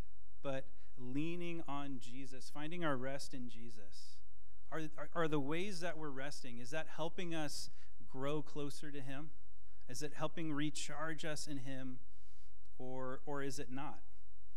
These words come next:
Because the problem with a lot of us today might not be, um, might not, might not be that, that we're resting, but how we're resting. Are we resting in ways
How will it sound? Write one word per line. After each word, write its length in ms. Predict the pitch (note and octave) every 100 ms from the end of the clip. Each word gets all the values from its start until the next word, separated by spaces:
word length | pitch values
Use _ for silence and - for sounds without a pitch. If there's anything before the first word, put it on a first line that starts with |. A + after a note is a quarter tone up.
| - -
Because 240 | - D#3+
the 80 | C#3
problem 540 | C#3+ F3+ G3+ G3 E3 C#3+ - - -
with 220 | D3+ D#3
a 60 | E3
lot 320 | D#3 E3 D#3+ - -
of 160 | D3 C3
us 160 | C#3+
today 280 | - C#3 C#3+
might 220 | C#3 D3
not 220 | D3+ D3 -
be, 340 | C3+ B2+ B2 - - - - -
um, 400 | B2 A#2 A2 G#2 - - - - - - D3
might 160 | D#3
not, 200 | D#3 D#3+ -
might 380 | F#3 E3+ D#3+
not 160 | F3 D3+
be 80 | D3
that, 220 | C3+ C#3+ C#3+ B2
that 220 | D#3+ F#3+
we're 160 | D#3
resting, 420 | C#3 C3 B2 C3+ A#2
but 100 | A#2
how 400 | - - C#3+ D3
we're 260 | C#3+ C3+
resting. 540 | A#2+ A2+ A2 - G#2+ G2 - - - - - - - - - -
Are 140 | D3
we 140 | D#3+
resting 460 | D#3 C#3 C#3 - C#3
in 120 | C3
ways 440 | A#2+ A#2+ A#2+ A#2